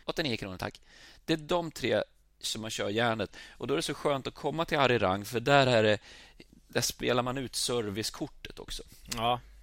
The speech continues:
Speaker 2: just det. Kineser är ju väldigt... Alltså, om man nu får dra alla kineser över en kam, så är de ju väldigt bra på affärer och, och, och väldigt så här, "Hur drar vi nytta av den här kunden?"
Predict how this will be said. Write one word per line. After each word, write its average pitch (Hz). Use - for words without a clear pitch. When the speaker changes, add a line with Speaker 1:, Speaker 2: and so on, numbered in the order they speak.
Speaker 2:
just -
det. 107
Kineser 160
är 185
ju 180
väldigt... 160
Alltså, 147
om 151
man 143
nu 131
får 131
dra 123
alla 123
kineser 127
över 120
en 139
kam, 101
så -
är 123
de 123
ju 127
väldigt 123
bra 127
på 127
affärer 113
och, 104
och, 107
och 107
väldigt 110
så 117
här, 98
"Hur 127
drar 131
vi 131
nytta 139
av 127
den 123
här 131
kunden?" 110